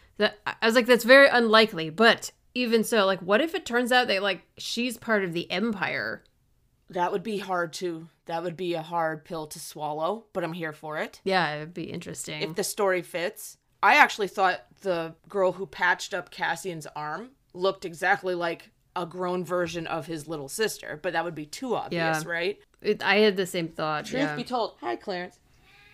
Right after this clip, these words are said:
Speaker 2: Truth be told, I don't think any of them are gonna make it out of this run except for Cassian and maybe one other. I don't
Speaker 1: Yeah.
Speaker 2: think this is gonna go well. Oh my God.
Speaker 1: Yeah.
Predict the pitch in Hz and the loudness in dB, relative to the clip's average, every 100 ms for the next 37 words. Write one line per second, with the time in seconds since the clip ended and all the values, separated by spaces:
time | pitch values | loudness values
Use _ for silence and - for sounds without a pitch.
0 | 427 427 427 _ _ _ _ _ _ _ | -20 _ _ _ _ _ _ _ _ _
1 | 311 359 359 - 240 214 - _ - 190 | 0 2 0 0 2 0 -2 _ 6 6
2 | 269 202 214 190 185 202 185 175 175 175 | 6 2 0 2 2 4 2 2 0 -2
3 | 170 165 160 160 160 156 156 151 165 160 | -2 -2 -2 0 0 0 -6 -8 -6 -4
4 | 151 143 214 214 156 170 151 147 170 160 | -4 -8 -12 -12 -10 -2 -2 -2 -8 -10
5 | 170 175 175 170 165 160 160 _ _ 170 | -8 -2 2 2 2 -2 -6 _ _ -4
6 | 165 156 143 - 87 175 _ _ _ _ | -2 0 -4 -8 -14 -16 _ _ _ _
7 | _ - - _ - 190 202 160 190 175 | _ -20 -20 _ 2 4 4 4 2 0
8 | 170 175 170 156 156 147 147 135 135 440 | -6 -6 -6 -4 -4 -2 -4 -4 -8 -10
9 | 480 453 392 _ _ _ - - 226 196 | -20 -20 -20 _ _ _ -20 -20 -18 -18
10 | - - - 175 170 165 | -20 -12 -4 0 2 0